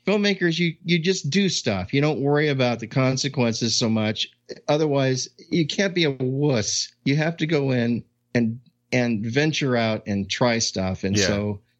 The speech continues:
Speaker 1: I found myself in this town with about twenty kids walking up to our car, all wearing white T-shirts. I later on found out why they do that.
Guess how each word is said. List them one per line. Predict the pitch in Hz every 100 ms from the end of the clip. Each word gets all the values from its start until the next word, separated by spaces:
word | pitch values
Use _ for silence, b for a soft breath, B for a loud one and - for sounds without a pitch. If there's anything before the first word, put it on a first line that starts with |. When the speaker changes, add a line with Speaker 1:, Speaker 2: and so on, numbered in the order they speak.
| _ _ -
Speaker 1:
I | 110
found | 151 160 147
myself | 127 135 120 113
in | 117
this | 113 107
town | - 170 170 113 101 110 110 b b b b b b _ -
with | 120 120 117 117
about | 110 110 107 101 98 101 _ _ _ _ _ -
twenty | - 156 160 147
kids | - 151 147 131 117 -
walking | 113 113 113 107
up | 104
to | -
our | 107 98
car, | - 117 104
all | 107
wearing | 107 104 92
white | 98 98 98
T-shirts. | - 98 - 87 95 - - - -
I |
later | 98 101 95
on | 92
found | - 98 92
out | 85
why | 98 92
they | 92
do | 95 95
that. | 87 92